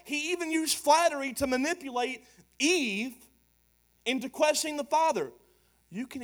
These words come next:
eat that and you won't die. You, you're powerful enough."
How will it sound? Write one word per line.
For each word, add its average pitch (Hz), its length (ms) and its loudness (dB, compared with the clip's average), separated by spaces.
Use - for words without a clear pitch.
eat 143 240 -14
that 139 240 -4
and 135 180 -12
you 131 160 -8
won't 123 280 -12
die. 131 260 -12
You, - 180 -8
you're - 160 -6
powerful 131 640 -6
enough." 127 280 -12